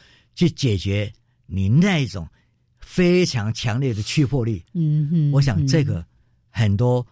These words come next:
Speaker 1: 地点我们实在应该学习。
Speaker 2: 嗯。是，
Speaker 1: 哦，
Speaker 2: 是。
Speaker 1: 我觉得说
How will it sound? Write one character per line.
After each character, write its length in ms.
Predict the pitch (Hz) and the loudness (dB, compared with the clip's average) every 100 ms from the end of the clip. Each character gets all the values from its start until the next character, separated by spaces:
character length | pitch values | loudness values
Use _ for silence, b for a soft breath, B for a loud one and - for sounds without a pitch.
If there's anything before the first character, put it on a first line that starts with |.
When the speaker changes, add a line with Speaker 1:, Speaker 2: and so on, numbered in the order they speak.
| _ | _
Speaker 1:
地 160 | - 120 | -4 -2
点 260 | 95 71 - _ _ | -2 -6 -10 _ _
我 120 | 92 | -6
们 160 | 92 101 | -2 -2
实 200 | - 110 | -2 -2
在 120 | 110 | 0
应 120 | 107 | 0
该 120 | 101 | -2
学 200 | 95 92 | -2 -4
习。 200 | 92 80 | -4 -10
Speaker 2:
嗯。 60 | 92 _ _ | -14 _ _
是， 220 | - 170 160 151 135 | -8 -2 0 2 0
Speaker 1:
哦， 80 | 85 | 0
Speaker 2:
是。 120 | - | -2
Speaker 1:
我 60 | |
觉 120 | 131 120 | 0 0
得 100 | 110 | 0
说 280 | 117 113 | -2 -2